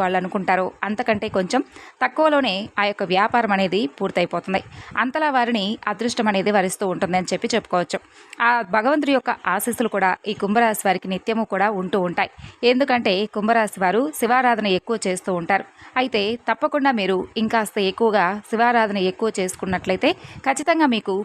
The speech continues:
పరమేశ్వరుడి యొక్క ఆశీస్సులు ఎక్కువగా ఉండడం వలన మీకు సక్సెస్ అనేది ఎక్కువ పర్సెంట్ ఉంటుంది. అయితే ఈ రాశి వారికి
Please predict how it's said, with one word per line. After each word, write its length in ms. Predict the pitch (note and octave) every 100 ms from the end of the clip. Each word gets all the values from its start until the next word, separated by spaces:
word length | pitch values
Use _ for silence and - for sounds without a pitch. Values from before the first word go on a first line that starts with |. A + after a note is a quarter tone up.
| -
పరమేశ్వరుడి 580 | G3+ B3 C#4+ - A#3+ A3+
యొక్క 140 | - G#3+ - F3
ఆశీస్సులు 400 | G3 G#3+ F#3 - - G#3
ఎక్కువగా 320 | C4 C4 B3 F#3
ఉండడం 240 | F#3+ G3 F#3
వలన 180 | F#3+ D4+ - - -
మీకు 160 | C#4+ C#4+ C4
సక్సెస్ 320 | G3+ - C4+ A#3+
అనేది 260 | A#3 G#3 F3+ G#3 - G#3
ఎక్కువ 180 | - B3+ G3
పర్సెంట్ 340 | F3 A3+ G#3
ఉంటుంది. 280 | E3 F#3 F3+ - - - - C4
అయితే 220 | C4+ G3+ G#3+ -
ఈ 40 | A#3 A3+
రాశి 220 | A#3+ C#4
వారికి 200 | C#4 C4+